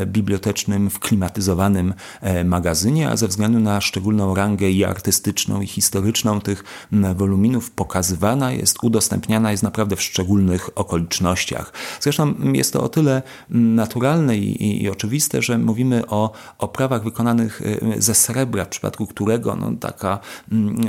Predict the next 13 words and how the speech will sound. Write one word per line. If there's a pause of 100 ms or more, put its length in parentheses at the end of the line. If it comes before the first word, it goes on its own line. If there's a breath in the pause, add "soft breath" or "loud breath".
(160)
częsta (220 loud breath)
prezentacja,
częste
zmienianie
miejsca
ich,
mm,
prezentacji,
no,
dość
negatywnie
wpływa
na